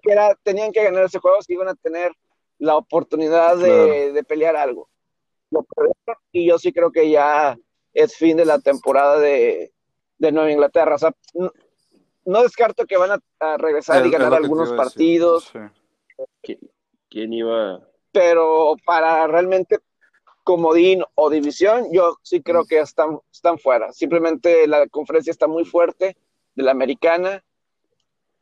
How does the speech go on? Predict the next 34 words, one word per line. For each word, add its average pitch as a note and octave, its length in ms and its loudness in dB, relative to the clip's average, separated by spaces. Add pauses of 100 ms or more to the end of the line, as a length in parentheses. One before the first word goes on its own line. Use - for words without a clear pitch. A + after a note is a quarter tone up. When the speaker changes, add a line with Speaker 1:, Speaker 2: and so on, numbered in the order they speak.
Speaker 1:
es-, C#3+ 160 -6 (120)
está - 240 -2
muy, G#3 320 -2
muy F3+ 140 0
fuerte D#3+ 460 -2 (720)
para C#3+ 300 0 (220)
pe-, D3+ 280 -2
pensar D#3 300 2
en E3+ 100 2
un F3 140 -4
comodín, E3+ 440 0
y D#3 120 -2
ya D#3 80 4
están E3+ 240 0
a D3+ 80 -2
tres D#3+ 240 0
juegos F3 580 0 (160)
de, B2+ 580 2 (1300)
de D3+ 220 2
los, C3+ 1000 0
de D3 120 0
los D3+ 140 2
Bills. D3+ 240 0
Y E3+ 80 4
Miami G#3 440 0
ganó G#3 240 -2
ayer, A#3 320 -2
Tua A#3+ 240 2
ganó, A3+ 300 0
pero F#3 520 2
gracias F#3 400 -2
a F#3 40 0
la D#3 100 0
Speaker 2:
Sí. C3+ 80 -4